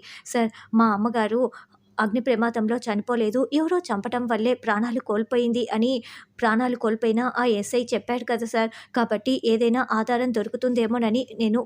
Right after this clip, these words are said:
పోలీస్ స్టేషన్‌కి వెళ్తున్నా, కొంచెం డీటెయిల్స్ మొత్తం కూడా వాళ్ళని నాకు చెప్పమని చెప్పండి సార్" అని రిక్వెస్ట్ చేయటంతో, "అలాగేనమ్మా,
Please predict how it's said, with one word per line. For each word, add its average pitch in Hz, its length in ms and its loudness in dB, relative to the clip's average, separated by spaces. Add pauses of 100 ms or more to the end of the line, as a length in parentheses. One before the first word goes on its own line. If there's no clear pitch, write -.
పోలీస్ 302 280 0
స్టేషన్‌కి 240 460 -2
వెళ్తున్నా, 233 460 2 (300)
కొంచెం 226 360 2
డీటెయిల్స్ 233 440 0
మొత్తం 220 360 0
కూడా 233 220 0
వాళ్ళని 226 340 0
నాకు 226 320 0
చెప్పమని 349 440 -2
చెప్పండి 233 360 -2
సార్" 233 260 -4
అని 226 180 2 (100)
రిక్వెస్ట్ 214 400 -4
చేయటంతో, 220 460 -2 (360)
"అలాగేనమ్మా, 233 640 2